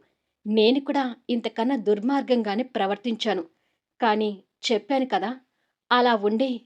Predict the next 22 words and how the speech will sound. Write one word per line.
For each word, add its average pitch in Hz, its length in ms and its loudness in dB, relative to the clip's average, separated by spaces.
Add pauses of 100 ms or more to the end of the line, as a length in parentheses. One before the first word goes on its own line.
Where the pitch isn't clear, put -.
(120)
నేను 247 220 0
సాధించింది 226 680 -4 (140)
ఏమీ 240 280 2
లేదు, 196 240 -2 (580)
నువ్వు 254 240 4
కూడా 294 260 0
సాధించేది 226 640 -4 (100)
ఏమీ 233 240 2
ఉండదు. 202 320 -2 (560)
బుద్ధి 220 380 0
మార్చుకుంటే 208 600 -2 (420)
ఇక 277 200 0
నుండైనా 247 400 2
బాగుంటావు, 190 600 -2 (520)
లేదు 240 380 4 (280)
నేను 269 200 2
ఇలాగే 254 460 0
ఉంటాను 226 440 -2
అంటే 226 260 0 (580)
ఇక 240 200 0
నేను 220 280 0 (220)
నీ 247 140 2